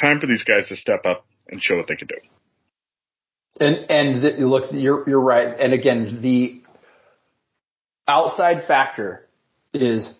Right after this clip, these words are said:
Speaker 2: craziness will ensue this year. You're going to have, look, your defending champion, national champion, is what has won one game and is, and is, you know, uh,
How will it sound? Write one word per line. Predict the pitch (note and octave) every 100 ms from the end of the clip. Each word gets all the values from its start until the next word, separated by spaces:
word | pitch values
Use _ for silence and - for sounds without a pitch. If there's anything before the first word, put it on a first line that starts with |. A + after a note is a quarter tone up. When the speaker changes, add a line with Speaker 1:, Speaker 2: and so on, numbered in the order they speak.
| _
Speaker 2:
craziness | - - - D#3+ F3 E3 F3 D#3+ D3 D3 -
will | C3 B2 B2
ensue | A2 A2 A2 - F#2+ F2 E2+ - _ _
this | A2+ A2 G2
year. | F#2+ - - - - - -
You're | A#2 D#3
going | D3+ D#3
to | C#3
have, | B2 G#2 G#2
look, | G2 - _
your | A#2+ C3+
defending | C3+ - - C#3+ C#3 C#3 C3+
champion, | B2+ A2+ A2 F#2+ D#2+ - _ _ _ _ -
national | C3+ E3 - C3+ -
champion, | - B2 A#2+ G#2 D#2+ - _ _ _ _ _
is | D3 - -
what | G3 E3 D#3+ E3 E3
has | D#3+
won | C#3 C#3 B2
one | C#3 C3+
game | C#3 C3 B2
and | B2
is, | A#2+ A#2+
and | C3 A#2
is, | A2 -
you | A#2
know, | G#2+ - - - - - _ _
uh, | - G#2+ G#2+